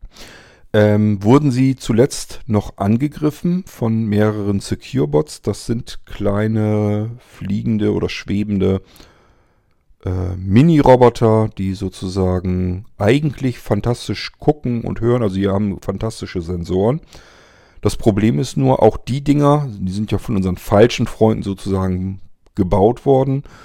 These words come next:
Und auch diese Secure-Bots haben außerhalb der Kuppel so ihre Probleme.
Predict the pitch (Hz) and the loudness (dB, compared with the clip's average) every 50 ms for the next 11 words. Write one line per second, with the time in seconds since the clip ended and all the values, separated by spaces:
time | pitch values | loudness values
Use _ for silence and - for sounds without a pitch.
0 | - - - - _ _ - - 113 107 - - - - 107 101 - - - - | -20 -20 -20 -20 _ _ -4 -4 -2 -2 -2 -2 0 2 0 0 0 -4 -8 -6
1 | 104 104 107 101 101 98 95 95 92 - - - 120 - - - - 170 147 - | -6 0 2 4 4 4 4 2 -2 -4 -2 -2 -2 -2 -2 -2 2 2 2 4
2 | 104 113 117 - - - 104 98 98 104 110 120 123 123 127 - - 92 98 113 | 4 2 2 0 -6 -6 -4 -2 -2 -2 -2 -2 -4 -4 -4 -6 -4 -4 -4 -2
3 | - 120 113 110 110 - - 104 - - - 131 - - 131 123 120 120 120 - | -2 -2 -2 -2 -2 -2 -2 -4 -4 -4 -6 -6 -2 -2 -2 -2 -2 -4 -4 -4
4 | 113 107 107 104 110 104 101 - - - 104 98 95 95 101 107 110 101 95 87 | -2 -2 -2 0 0 0 -2 -2 -4 -4 -4 -2 0 0 2 2 2 2 2 0